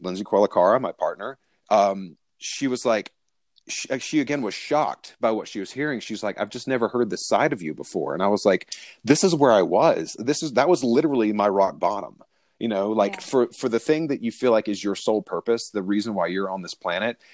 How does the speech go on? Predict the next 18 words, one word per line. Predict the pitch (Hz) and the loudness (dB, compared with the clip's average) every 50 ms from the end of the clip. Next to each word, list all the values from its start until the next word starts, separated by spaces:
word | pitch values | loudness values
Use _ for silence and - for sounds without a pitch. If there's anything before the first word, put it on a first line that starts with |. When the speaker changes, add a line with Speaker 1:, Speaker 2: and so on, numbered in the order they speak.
| _ _ | _ _
Speaker 1:
to, | - - 113 107 - - | 2 2 2 2 2 0
to, | - - 110 101 95 92 82 - _ _ - - | 0 2 4 4 4 2 -2 -6 _ _ -14 -8
to, | - 117 92 85 90 - _ _ - | -4 -4 -4 -4 -6 -14 _ _ -4
to | - 117 101 85 82 87 - _ _ _ _ _ _ _ - | 0 0 0 0 -2 -10 -16 _ _ _ _ _ _ _ -6
be, | - 110 92 | -4 -4 -4
be | - 117 98 120 131 | -4 0 2 4 4
saying | 131 - - 107 104 110 117 117 107 | 4 4 4 4 4 4 4 4 4
that | 95 90 80 - - - | 4 2 0 -2 -6 -4
that's | 92 92 98 - - - 104 | 0 2 2 2 2 0 2
not | 101 92 95 - - - _ _ - | 2 4 4 2 0 -6 _ _ -4
even | 101 98 95 92 87 | -4 -2 -2 -2 -2
a, | 85 - - | -4 -2 0
a | 87 85 76 | 0 0 0
possibility | - - - 90 - - 85 76 76 73 82 82 110 107 | 2 2 2 4 4 2 0 -2 0 0 0 0 0 0
for | - 139 131 143 | 0 2 2 4
you. | 156 165 170 170 170 - _ _ _ _ _ _ _ _ | 4 4 2 2 0 -6 _ _ _ _ _ _ _ _
Like, | - 110 107 - | 2 2 4 4
that's, | - 117 110 - - 101 - - - | 2 0 0 -2 -4 -4 -4 -6 -10